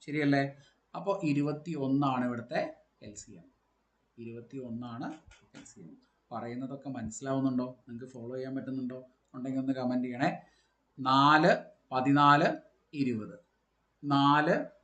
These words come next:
പതിനാല്, ഇരുപത്. എന്തായിരിക്കും എൽ സി എം വരിക? നാല്, പതിനാല്, ഇരുപത്. നാല്, പതിനാല്, ഇരുപത്. ഒന്ന് കമന്റ് ചെയ്തോളൂ.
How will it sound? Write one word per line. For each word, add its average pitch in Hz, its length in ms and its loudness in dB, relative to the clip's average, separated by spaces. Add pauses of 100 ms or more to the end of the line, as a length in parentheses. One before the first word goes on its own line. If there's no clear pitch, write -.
പതിനാല്, 139 600 0 (440)
ഇരുപത്. 110 520 -10 (1300)
എന്തായിരിക്കും 135 460 0
എൽ 127 80 -8
സി 127 140 -12
എം 123 100 -8
വരിക? 120 180 -10 (340)
നാല്, 127 460 -8 (160)
പതിനാല്, 120 540 -12 (120)
ഇരുപത്. 120 440 -14 (1800)
നാല്, 123 460 0 (120)
പതിനാല്, 123 460 -2
ഇരുപത്. 120 480 -10
ഒന്ന് 160 160 -10
കമന്റ് 143 280 -6
ചെയ്തോളൂ. 120 440 -2